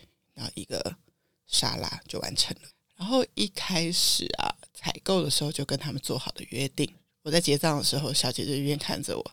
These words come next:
想说这个阿姨很厉害，还可以一边分配工作。我就说等一下不要抢工作，到厨房的时候就是打一切完的小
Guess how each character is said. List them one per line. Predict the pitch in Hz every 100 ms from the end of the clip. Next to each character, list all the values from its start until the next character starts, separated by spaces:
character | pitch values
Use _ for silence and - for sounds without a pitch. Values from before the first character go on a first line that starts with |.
| _
想 | - -
说 | - 170 - - _ _ _ _
这 | - 143
个 |
阿 | 139 139
姨 |
很 | - -
厉 | 139
害， | 147 156 135
还 | 147
可 | -
以 | -
一 | 151
边 | 143 143 156
分 | 147 180
配 | - -
工 | - 139
作。 | - 147
我 | 151
就 | 151
说 | 220
等 | 214 147
一 |
下 | -
不 | 143
要 | 143
抢 | - 127
工 | 127
作， | 143 147 -
到 | - 131
厨 | -
房 | - -
的 | -
时 | -
候 | 156 -
就 | 151
是 | - - - -
打 | 143
一 | 165
切 | 180 -
完 | 185 160
的 | 147
小 | -